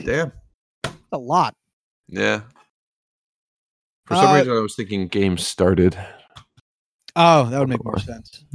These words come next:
Speaker 1: Yeah.
Speaker 2: Um, Mariano Rivera, also the career leader in postseason saves, or sorry, uh, World Series saves, which is not a surprise. He has eleven of them. Uh, most innings pitched in the World Series is Whitey Ford with one hundred and forty-six.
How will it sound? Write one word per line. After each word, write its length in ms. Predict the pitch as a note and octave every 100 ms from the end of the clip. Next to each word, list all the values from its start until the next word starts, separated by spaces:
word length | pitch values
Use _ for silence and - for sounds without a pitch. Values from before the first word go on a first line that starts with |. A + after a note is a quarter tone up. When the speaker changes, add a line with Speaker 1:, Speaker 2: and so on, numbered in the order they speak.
| -
Speaker 1:
Yeah. 200 | C#2+ A1+ - _ _ _ _ _
Speaker 2:
Um, 360 | F3+ F#3+ F#3 F3 _ _ _ _ _ -
Mariano 420 | F3+ G3+ A3 G#3
Rivera, 260 | G3 G#3+ G#3
also 400 | F#3 G3 G#3 G3
the 100 | E3
career 300 | - F3 F3+
leader 320 | F3+ F3 F3
in 180 | D#3 C#3
postseason 540 | - D#3 F3+ E3+ C3
saves, 560 | - F3+ F3+ F3 D#3+ -
or 160 | D#3
sorry, 180 | C#3 C3+ - -
uh, 180 | C3+ A#2+
World 200 | C#3+ E3+
Series 300 | - D#3 C3+
saves, 320 | E3+ E3 D#3
which 140 | D3+ C#3+
is 100 | C3
not 220 | D3 -
a 60 | C#3
surprise. 640 | - - D#3 D3+ D#3 C#3+
He 80 | C3+
has 100 | A#2
eleven 340 | A2+ C#3 C#3+
of 120 | C#3+
them. 320 | C3+ C#3+ D3 C#3 _ _ _ _ -
Uh, 140 | A2+
most 260 | B2 E3+ F#3
innings 220 | E3+ D3+
pitched 340 | - F#3+ G3 -
in 100 | F#3+
the 80 | F3+
World 220 | F#3 F#3
Series 340 | - F3+ F#3
is 140 | D3+ A2+
Whitey 280 | C#3 C#3+
Ford 520 | B2 E3+ E3 E3+ E3+ D#3
with 200 | C#3+ A2+
one 160 | C#3+
hundred 220 | D3+ D3
and 100 | C3+
forty-six. 880 | - B2+ A#2+ - A#3 A#3+ _ - -